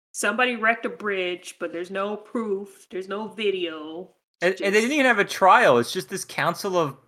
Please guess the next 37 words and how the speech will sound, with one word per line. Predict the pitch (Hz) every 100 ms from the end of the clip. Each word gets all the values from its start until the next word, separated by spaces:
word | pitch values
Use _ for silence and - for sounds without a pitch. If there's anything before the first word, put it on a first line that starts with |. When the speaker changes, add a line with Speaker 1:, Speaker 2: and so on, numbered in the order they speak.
| _
Speaker 2:
humans | - 190 214 202 147
or | 139
something. | 120 139 120 113 113 120 - - _
They | 151
don't | 180
even | 208 202
put | 202 196
Sideswipe | - 170 165 180 170 170
on | 135
trial. | 135 143 143 151 151
They're | 135
just | 139 -
like, | 160 156
"Well, | 226 226 233
we | 320
should | 254 185 147 -
just | 208 - _ -
kill | 214 175
him, | 107
you | 113
know, | 127 139
to | 131 123
be | 131
safe, | 143 190 165 113 - _ _ _
or | - 156 147
shut | - 185
him | 170
down." | 170 175 147 120 - _ -
And | 147
Optimus | 170 175 170 147
is | 135
like, | 147 143 143
"Well, | 190 214 151
these | 185 175
humans | - 226 196 165 147
who | 165 165 -
are | 147 147 139 139